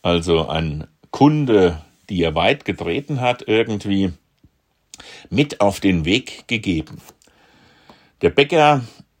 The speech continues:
der auszog, den Kirchen das Fürchten zu lehren. Ja, ich bin der Ansicht,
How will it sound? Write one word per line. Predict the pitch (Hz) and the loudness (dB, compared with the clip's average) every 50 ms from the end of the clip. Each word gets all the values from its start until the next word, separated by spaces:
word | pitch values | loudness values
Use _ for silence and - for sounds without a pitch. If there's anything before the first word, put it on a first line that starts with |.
| _ _ _ _ | _ _ _ _
der | - - 107 87 - - | -6 -4 -2 -2 0 0
auszog, | 101 120 135 - - - - - - 127 113 110 104 - - - - - - _ _ - | 2 0 0 0 -4 -8 -6 0 2 4 4 4 4 2 -2 -16 -18 -18 -18 _ _ -16
den | 101 - 95 87 82 76 | -6 -4 -4 -4 -4 -6
Kirchen | - - 104 104 95 95 - - 101 92 87 82 | -2 2 2 2 2 0 -6 -4 -2 -2 -2 -2
das | 80 78 - - | -2 -4 -4 -8
Fürchten | - - 110 135 156 151 - - - 131 98 90 | -6 2 2 2 2 2 -2 -10 -8 -8 -6 -6
zu | - 87 85 | -6 -6 -6
lehren. | 80 73 67 - 69 - - _ _ _ _ _ _ _ _ _ _ - | -4 -6 -8 -8 -12 -16 -20 _ _ _ _ _ _ _ _ _ _ -4
Ja, | - 78 80 87 113 143 147 139 - _ _ - - - - - _ - | 0 0 2 2 2 2 0 -2 -8 _ _ -20 -20 -20 -20 -20 _ -2
ich | - 139 147 - - - | -2 -2 -2 -2 -2 0
bin | 139 147 160 160 | 2 2 2 4
der | 156 131 113 - - | 2 2 2 2 0
Ansicht, | 110 131 151 160 160 185 202 196 - - - - _ _ - - - - - | -2 -2 -2 -2 -2 -4 -6 -6 -8 -12 -14 -14 _ _ -18 -18 -18 -18 -20